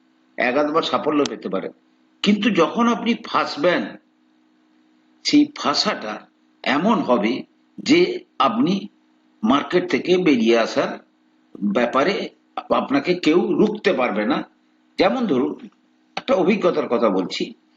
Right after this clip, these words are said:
just case study purpose-এ। আজকে <clears throat> ও-, ওই স্টুডেন্ট যে বক্তব্য, সেটা হচ্ছে নারায়ণ, নারায়ণ হৃদয়।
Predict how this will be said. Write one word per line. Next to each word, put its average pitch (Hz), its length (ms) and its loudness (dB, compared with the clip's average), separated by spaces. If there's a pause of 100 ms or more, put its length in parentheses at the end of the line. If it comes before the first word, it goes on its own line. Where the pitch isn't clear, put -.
(140)
just 226 260 -2
case 226 280 0
study 123 200 -2
purpose-এ। - 440 -6 (2000)
আজকে 190 600 -2 (220)
<clears throat> - 1300 -6
ও-, 147 420 4
ওই 160 100 4
স্টুডেন্ট 220 560 0
যে 180 140 0
বক্তব্য, 123 720 0 (400)
সেটা 156 300 0
হচ্ছে 208 440 -2 (140)
নারায়ণ, 131 760 0 (540)
নারায়ণ 135 580 0 (760)
হৃদয়। 131 400 2